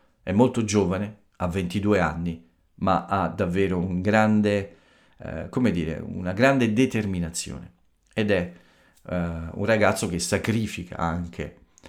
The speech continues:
la sua vita personale per questo, eh, sogno di essere il tennista più forte del mondo. Quindi complimenti a chi dà il massimo per ottenere i suoi risultati e raggiungere i suoi obiettivi.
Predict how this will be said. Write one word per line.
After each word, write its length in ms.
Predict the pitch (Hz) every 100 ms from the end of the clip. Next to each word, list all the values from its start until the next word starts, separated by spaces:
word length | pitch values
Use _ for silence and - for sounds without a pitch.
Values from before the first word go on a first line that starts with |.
| - _ _
la 160 | 71 78
sua 280 | - 98 87
vita 320 | 101 90 90
personale 680 | 92 87 131 98 71 71 -
per 260 | - 80
questo, 540 | - 78 - 80 71 - _ _
eh, 100 | - -
sogno 440 | - 101 98 90
di 320 | 82 80 78 _ _ _
essere 680 | - 87 - 82 76 71 - _ _ -
il 220 | 87 87
tennista 460 | 90 101 104 92
più 140 | - 90
forte 320 | 92 85 90
del 120 | 107
mondo. 440 | 139 139 175 82 - - _ _ _
Quindi 400 | 82 80 78 - _ - - - _
complimenti 640 | - 123 120 113 101 98 104
a 80 |
chi 380 | - - 90 87 - _ _
dà 240 | - 92 -
il 160 | 95
massimo 640 | 90 80 - - 87 82 -
per 160 | 101 95
ottenere 440 | 85 87 85 80
i 180 | - 95
suoi 220 | 90 80
risultati 640 | 80 85 - 76 71 - - _ _
e 220 | - 87 98
raggiungere 760 | 101 92 95 85 82 80 - -
i 80 |
suoi 160 | 87 87
obiettivi. 480 | 78 73 73 -